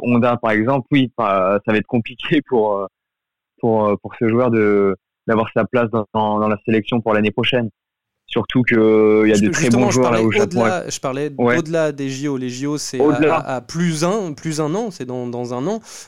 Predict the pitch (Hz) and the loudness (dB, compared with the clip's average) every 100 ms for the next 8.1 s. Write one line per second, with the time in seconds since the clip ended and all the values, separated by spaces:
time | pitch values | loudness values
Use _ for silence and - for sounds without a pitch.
0 | - 151 147 127 156 151 131 123 131 135 | -6 -4 -4 -4 -6 -4 -6 -6 -4 -4
1 | 110 156 113 - 101 107 185 196 139 135 | -2 -2 -2 -2 -2 -2 -2 -2 -4 -4
2 | 156 160 156 - 143 - 139 - 143 190 | -4 -4 -4 -6 -10 -8 -10 -8 -6 -6
3 | 196 - 147 139 - 135 135 226 294 - | -8 -14 -14 -10 -6 -6 -4 -4 -4 -14
4 | _ 131 131 127 127 208 254 _ _ _ | _ -8 -6 -6 -6 -8 -10 _ _ _
5 | 131 135 131 123 139 127 180 180 151 - | -8 -6 -6 -8 -14 -4 -4 -4 -14 -14
6 | - 143 139 139 - _ _ _ _ _ | -4 -4 -2 -8 -12 _ _ _ _ _
7 | 113 113 117 117 - 139 151 - 127 127 | 2 4 4 2 -2 -4 -4 -2 0 2
8 | 123 | 0